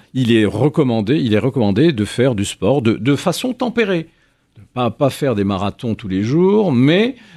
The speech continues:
d'aller jusqu'au moment où on commence à transpirer. Il y a des conseils, euh, qui sont repris par la médecine moderne. Par exemple, l'application du miel sur les plaies,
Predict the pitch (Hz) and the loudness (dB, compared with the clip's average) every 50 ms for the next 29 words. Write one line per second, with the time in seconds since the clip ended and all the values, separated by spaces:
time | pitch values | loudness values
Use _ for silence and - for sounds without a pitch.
0 | - - 95 104 101 147 156 156 165 185 208 247 254 262 226 170 110 104 123 196 | -20 -12 -6 -2 0 2 2 4 4 4 4 4 2 2 0 0 -2 -2 0 0
1 | 226 208 - - - 196 180 180 185 180 180 185 208 233 254 262 226 202 175 175 | 0 0 -2 0 0 0 2 2 2 2 2 2 2 2 2 2 0 2 2 2
2 | 175 170 170 - 185 180 196 226 233 208 - 180 - - - 180 151 - - - | 2 0 0 0 0 2 2 2 0 0 -2 -4 -4 -4 -4 -4 -4 -4 -6 -6
3 | 156 139 113 101 90 - - - - - - - - _ _ _ - - 185 175 | -4 -2 0 -2 -2 -4 -8 -18 -20 -20 -20 -20 -20 _ _ _ -20 -6 0 2
4 | 160 160 160 160 175 175 170 151 143 139 - 135 127 - - - 156 139 139 135 | 2 4 4 4 4 4 4 2 2 0 -2 -2 -4 -4 -2 0 2 2 4 4
5 | 127 113 107 101 98 95 92 87 87 87 85 85 80 78 64 50 50 - - - | 4 2 2 2 2 2 2 2 0 0 0 0 -2 -2 -6 -8 -12 -16 -20 -20
6 | - - - 151 - - - 196 156 135 117 117 139 190 233 - - - - 233 | -16 -8 -6 -6 -4 -2 0 2 2 2 0 0 0 0 -2 -2 -4 -6 -4 -4
7 | 208 - 165 135 131 120 120 131 123 - - 143 135 151 165 160 208 190 151 123 | -2 -2 -2 -2 0 0 0 0 -2 -2 0 0 2 2 2 2 0 0 0 -2
8 | 110 - - 113 117 107 147 165 131 135 117 110 117 113 123 120 117 - - - | -2 -2 -2 -2 -2 0 -2 -2 -2 -2 -4 -4 -2 0 0 0 0 -2 -6 -8
9 | 135 - 131 - - - 165 135 117 104 117 123 127 156 190 240 262 254 226 180 | -4 -2 -2 -2 -2 -2 -2 -2 -2 0 0 2 4 4 4 4 2 2 0 0
10 | 113 87 95 - _ _ _ _ _ _ - - - - 135 101 104 101 95 - | -2 -4 -6 -10 _ _ _ _ _ _ -14 -12 -6 -4 -2 0 2 2 0 0
11 | - 151 165 208 254 277 302 302 | 0 0 2 2 2 0 -2 -6